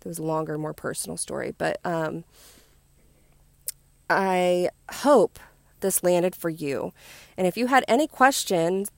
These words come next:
about if you're a creative or a creative person or a creative soul, um, and however that looks for you, um, I hope this answered some questions and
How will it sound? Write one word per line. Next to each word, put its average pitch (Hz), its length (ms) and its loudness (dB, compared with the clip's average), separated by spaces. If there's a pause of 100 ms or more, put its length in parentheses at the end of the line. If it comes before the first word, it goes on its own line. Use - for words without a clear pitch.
(140)
about 180 460 6
if 202 160 -4
you're 180 140 4
a 165 60 0
creative 175 680 4 (280)
or 160 120 0
a 151 60 -2
creative 160 340 -2
person 160 300 0
or 196 100 2
a 156 40 0
creative 165 340 0
soul, 160 560 2 (760)
um, 165 300 4
and 170 100 0
however 185 300 6
that 175 220 2
looks - 640 4
for 196 180 0
you, 170 600 2 (560)
um, 160 760 4 (2250)
I 190 100 2
hope 214 260 -2
this 240 200 0
answered 208 400 -2
some 196 140 -2
questions 170 800 -2
and 165 580 -2